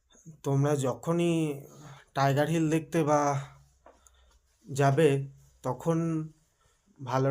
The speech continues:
রকম সোয়েটার, জ্যাকেট পরে তারপরে যেও, কারণ খুব ঠান্ডা হবে ওখানে। ঠিক আছে, গাড়ি আসুক, গাড়িতে চাপি, তারপর তোমাদের সাথে আবার কথা হচ্ছে।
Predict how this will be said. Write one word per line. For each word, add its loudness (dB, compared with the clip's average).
রকম -2
সোয়েটার, 0
জ্যাকেট 0
পরে 2
তারপরে -2
যেও, -10
কারণ 0
খুব 0
ঠান্ডা 0
হবে -4
ওখানে। -14
ঠিক -4
আছে, -2
গাড়ি 2
আসুক, -2
গাড়িতে -2
চাপি, -4
তারপর -2
তোমাদের -2
সাথে -8
আবার -6
কথা -14
হচ্ছে। -20